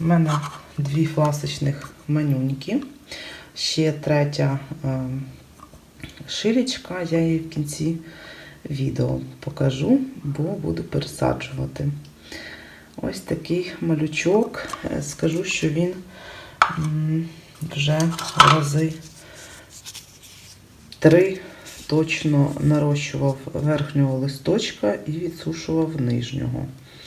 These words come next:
Геть поганенько розвивається, м, відсушив нижнє коріннячко, але від шиї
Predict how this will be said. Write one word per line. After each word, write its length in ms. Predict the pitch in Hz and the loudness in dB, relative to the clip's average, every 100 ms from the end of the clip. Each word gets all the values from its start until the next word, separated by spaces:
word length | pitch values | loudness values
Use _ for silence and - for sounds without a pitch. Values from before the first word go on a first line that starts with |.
| - - - - - | -16 -16 -18 -20 -6
Геть 420 | 147 143 156 - | 2 6 4 2
поганенько 680 | - 135 143 143 135 - 143 | -4 4 6 6 4 0 -2
розвивається, 960 | 135 135 135 131 156 214 240 233 - 196 190 - - - 151 | 0 0 -2 0 0 2 2 0 -6 -6 -8 -14 -16 -10 -4
м, 260 | 156 156 | -2 0
відсушив 760 | 151 151 143 - - - 151 147 - - - - - - - - | 0 -2 -6 -12 -10 0 0 0 -8 -18 -20 -20 -20 -20 -14 0
нижнє 420 | 147 147 147 147 143 | 2 2 2 2 2
коріннячко, 680 | 143 226 220 - - - - | 0 2 2 0 -6 -6 -2
але 240 | 147 156 143 | 2 4 2
від 160 | 143 | 0
шиї 460 | - 180 202 196 | -2 0 0 0